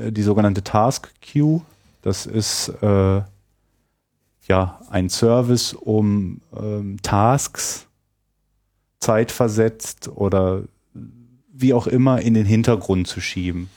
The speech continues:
Du hast etwas, was erledigt werden soll. Äh, du brauchst das Ergebnis nicht sofort und willst den aktuellen Request-Händler nicht damit belasten,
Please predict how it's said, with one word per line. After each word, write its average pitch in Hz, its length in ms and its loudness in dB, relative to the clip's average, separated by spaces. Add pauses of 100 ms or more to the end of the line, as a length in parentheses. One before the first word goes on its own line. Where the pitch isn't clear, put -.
Du 110 100 2
hast 147 180 2
etwas, 131 440 -2
was 107 140 -2
erledigt 127 600 0
werden 120 320 4
soll. 120 360 2 (600)
Äh, 107 240 2
du 120 100 0
brauchst 110 340 0
das 107 120 -2
Ergebnis 104 520 -2
nicht 107 180 0
sofort 127 760 0
und 117 280 0
willst 117 540 2 (260)
den 104 160 0
aktuellen 117 640 2
Request-Händler 117 1080 0 (220)
nicht 117 260 0
damit 107 300 2
belasten, 107 680 0